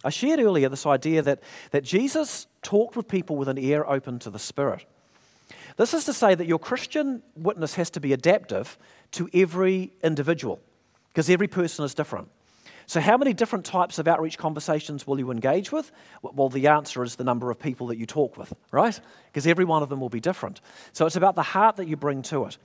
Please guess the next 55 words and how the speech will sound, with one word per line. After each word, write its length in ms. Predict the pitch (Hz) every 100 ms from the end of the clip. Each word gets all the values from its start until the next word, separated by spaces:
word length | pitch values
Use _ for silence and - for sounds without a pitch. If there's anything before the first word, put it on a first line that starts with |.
| _ - - _
And, 120 | - 170
and 140 | 170
what 120 | 202
I 40 | 311
wanna 240 | 311 262
do 160 | 196 185
in 80 | 170
just 160 | 156
the 60 | 151
next 220 | 180 -
little 240 | 156 254
while 380 | 247 131 107 113 - - - -
is 160 | 175 -
to 80 |
give 220 | 185 302 285
you 160 | 233
three 380 | 175 - 214 285
different 300 | 302 - 214
snapshots 800 | - 196 180 - 170 147 - - -
of 180 | 147
Jesus 440 | 135 151 175 180 165
in 100 | 151
conversation, 800 | 156 139 135 160 156 - 104 170 - - - - - -
to 120 | 175
give 240 | 143 294
you 140 | 330 330
a 40 | 190
set 240 | - 233
of 100 | 165
lenses 540 | 156 196 269 269 226
by 140 | - 180
which 280 | 170 175 175
you 60 |
can 120 | 165
interpret 420 | 151 - 156 156 139
the 60 |
Gospels, 640 | 131 117 - 92 - - - _ - -
to 120 | - 175
learn 360 | 170 190 240
from 380 | 240 180 147 143
Jesus. 520 | - 151 151 113 - - - - - - -
'Cause 100 | 175
I've 140 | 233 269
searched 420 | - 277 - -
for 80 | 220
someone 360 | - 180 160
who 100 | 160
could 120 | 160
be 140 | 160 160
a 40 |
great 260 | 147 180 160
role 180 | 165 185
model 280 | 185 165
for 280 | 151 156 135
us 240 | 127 -